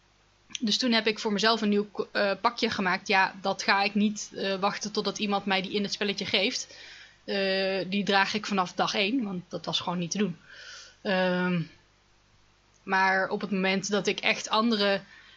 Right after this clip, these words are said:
elementen zou, eh, krijgen die, eh, echt een impact hebben op mijn personage, eh, die dus ook iets voor mijn personage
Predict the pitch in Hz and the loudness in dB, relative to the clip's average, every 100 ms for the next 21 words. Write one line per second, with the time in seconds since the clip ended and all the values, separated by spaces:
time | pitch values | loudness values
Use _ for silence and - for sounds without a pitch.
0 | _ 226 208 202 196 247 240 214 190 190 | _ 2 4 4 2 2 0 2 4 4
1 | 190 190 - - 214 202 185 208 214 190 | 0 -4 -10 -10 -6 -4 -4 -4 0 2
2 | 196 208 190 185 190 190 190 175 - - | 2 2 2 0 0 0 0 0 -4 -16
3 | _ _ _ _ _ _ _ - - - | _ _ _ _ _ _ _ -20 -20 -18
4 | - 208 196 - 220 - 226 220 277 285 | -10 -6 -4 -2 -2 0 -2 2 4 4
5 | 214 208 202 190 190 220 214 208 190 190 | 2 2 0 0 0 -2 0 2 2 2
6 | 190 185 - 190 208 208 180 277 - - | 0 0 0 2 2 2 0 -2 -4 -16
7 | - - - - _ - - 220 196 196 | -20 -20 -20 -20 _ -20 -10 -4 -2 -2
8 | 190 165 190 196 190 98 - 190 185 190 | -2 -2 -2 -2 -2 -4 -4 -2 -2 -2
9 | 214 185 196 | 0 0 -2